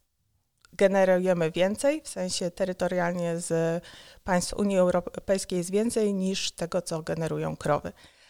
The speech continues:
A jeżeli sobie spojrzymy na przykład jeszcze, ponieważ I P C C, czyli Międzyrządowy Panel do Spraw Zmiany Klimatu, on liczy jeszcze inaczej Europę, <laughs> na przykład wlicza też część europejską Rosji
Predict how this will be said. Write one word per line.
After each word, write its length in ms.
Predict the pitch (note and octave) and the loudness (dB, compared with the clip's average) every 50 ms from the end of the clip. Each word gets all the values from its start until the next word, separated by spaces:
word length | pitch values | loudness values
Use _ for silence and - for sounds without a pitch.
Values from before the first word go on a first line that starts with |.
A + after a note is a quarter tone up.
| - - | -8 0
A 100 | - E3 | 2 4
jeżeli 320 | E3+ F3+ F#3 G#3+ G#3+ A3+ | 4 4 4 4 4 4
sobie 260 | - A#3+ G#3 G3+ G3 | 2 2 0 0 -2
spojrzymy 460 | F#3+ - G3 F#3+ F#3+ G3 G3+ G3+ G3+ F#3+ | -2 -2 -2 -2 -2 -2 -2 0 0 0
na 120 | F#3 F#3 | 0 0
przykład 340 | F3+ - - - F#3 F3+ - | -2 -2 -2 -2 -2 -2 -2
jeszcze, 480 | F#3+ F#3 F3+ - - F#3 F3 F3+ F#3 - - - - - - | -2 -4 -4 -2 0 0 2 2 0 -2 -6 -14 -20 -12 -6
ponieważ 360 | - F#3+ F#3+ F#3 G3 F#3+ - - - G3 | -2 0 2 4 4 4 4 4 2 2
I 40 | G3+ | 2
P 160 | - - F#3+ | 0 -2 -4
C 140 | F3+ - F3+ | -6 -6 -6
C, 140 | - - C#4 D4+ D4+ | -4 -4 -2 -2 -2
czyli 180 | - - G#3+ G#3+ | -2 -4 -2 -2
Międzyrządowy 880 | G#3 G#3 G#3 G#3 G3+ F#3+ G3+ G3 G3 G3 G3 G3 G3 G3+ G3 F#3+ F#3+ F#3+ - _ | -2 -2 -2 -2 -2 0 -2 0 2 0 0 0 2 2 2 2 2 0 -2 _
Panel 320 | - G3 G3 G3 F#3+ F#3 | -4 -2 0 0 0 0
do 100 | F3 E3+ | 0 0
Spraw 280 | F3 - - - F#3 F#3 | -2 -4 -4 -4 -4 -4
Zmiany 260 | G3 F#3+ F3 F3 F3 | -4 -4 -4 -4 -4
Klimatu, 460 | F3 - - F3+ G3 A3+ B3 - A3+ | -6 -6 -4 -2 0 0 0 2 0
on 240 | G#3 G3 F#3+ F#3 F#3 F#3+ | 0 0 0 -2 -2 -4
liczy 260 | G3 G3+ - - - | -4 -4 -4 -4 0
jeszcze 280 | G3+ A#3+ C4 - - A3+ | 2 2 4 4 4 2
inaczej 340 | G3+ G#3 G3 - - F#3 - | 4 2 2 0 0 0 0
Europę, 520 | - F3 F3+ F#3 F3 D#3+ - - G3 A#3+ C4+ - - | 2 2 2 2 2 2 2 0 -2 -2 -2 -4 -2
<laughs> 180 | - A3+ G#3+ G3 | 2 2 2 4
na 60 | G3+ | 2
przykład 500 | - - - A#3 - G#3+ G3+ F#3+ G3 F#3 | 0 -2 -6 -2 0 0 0 0 -2 -4
wlicza 400 | - G3 G#3 G#3+ - A#3 G#3 G3+ | -4 -4 -4 -2 0 2 2 2
też 460 | G3 - - G3 F#3+ F#3+ G3 - - | 2 2 2 2 4 2 2 0 0
część 440 | - G#3 F#3+ F#3 F#3+ G3 - - - | 0 2 2 2 2 0 -2 -4 -2
europejską 720 | - G3 G3 G3 F#3 F#3 - F3+ F3 - - - F#3 F3 | -2 0 2 0 0 0 0 0 0 0 -2 -2 0 0
Rosji 340 | F3 E3+ - - - D4 | 0 0 -2 -2 -4 -4